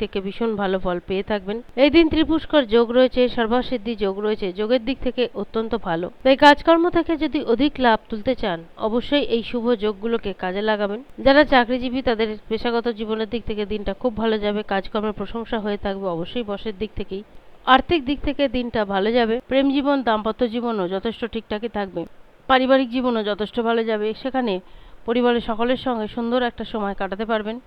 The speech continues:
এবার বলবো তিরিশে এপ্রিল দিনটার কথা। দিনটা অত্যন্ত শুভ। এই দিনও কুম্ভ রাশির লোকেদের যে দৈনিক রাশিফল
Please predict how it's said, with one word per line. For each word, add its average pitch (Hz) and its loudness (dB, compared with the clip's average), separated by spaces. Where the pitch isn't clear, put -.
এবার 294 8
বলবো 320 4
তিরিশে 285 0
এপ্রিল 262 -2
দিনটার 240 -2
কথা। 214 -4
দিনটা 247 -2
অত্যন্ত 285 -2
শুভ। 254 -2
এই 277 4
দিনও 285 2
কুম্ভ 262 -6
রাশির 269 0
লোকেদের 262 0
যে 240 0
দৈনিক 220 -2
রাশিফল 214 -4